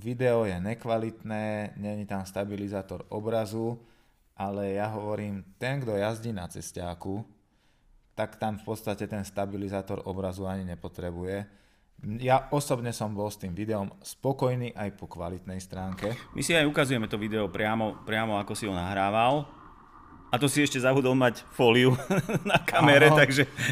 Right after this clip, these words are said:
Speaker 2: ono by to bolo ešte lepšie. Ja som veľmi príjemne prekvapený. Keď nečakáte vyslovene, že akčná kamera, jak sme to spomínali na začiatku, ale kamera, ktorá má pre mňa vyhotovať bezpečnostný záznam a tak ja si myslím, že úplne v pohode.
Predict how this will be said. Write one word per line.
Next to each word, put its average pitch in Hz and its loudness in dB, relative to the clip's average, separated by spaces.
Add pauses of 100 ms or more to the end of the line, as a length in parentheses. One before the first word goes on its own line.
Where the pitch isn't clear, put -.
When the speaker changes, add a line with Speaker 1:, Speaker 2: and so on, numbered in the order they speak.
Speaker 2:
ono 131 6
by 131 8
to 135 8
bolo 123 6
ešte 143 6
lepšie. 113 0 (260)
Ja 127 8
som 226 2
veľmi 139 4
príjemne 107 4
prekvapený. 82 -4 (100)
Keď 151 2
nečakáte 147 4
vyslovene, 123 0
že 98 2
akčná 113 4
kamera, 120 4 (160)
jak 104 -6
sme 104 -4
to 98 -6
spomínali 98 -4
na 98 -2
začiatku, 104 -4 (460)
ale 95 -2
kamera, 120 2
ktorá 104 -2
má 113 2 (500)
pre 110 -2
mňa 113 0
vyhotovať 101 -2
bezpečnostný 95 -6
záznam 110 -2
a 117 -2 (420)
tak 110 -6
ja 113 -2
si 117 -6
myslím, 117 -4
že 107 -8
úplne 156 0
v - -18
pohode. 101 -2